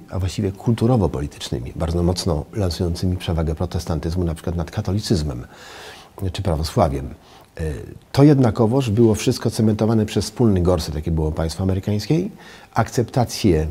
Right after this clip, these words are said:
mm, jego pozycji, akceptację systemu edukacyjnego,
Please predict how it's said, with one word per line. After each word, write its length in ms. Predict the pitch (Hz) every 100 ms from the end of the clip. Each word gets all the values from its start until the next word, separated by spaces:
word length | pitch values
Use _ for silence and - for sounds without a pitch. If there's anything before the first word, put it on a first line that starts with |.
| 76 - 104
mm, 220 | 95 87
jego 380 | 78 98 87 80
pozycji, 640 | 85 71 69 - 165 196 - -
akceptację 560 | - - 117 107 135 110
systemu 400 | 107 98 107 101
edukacyjnego, 840 | - 113 101 85 85 71 - -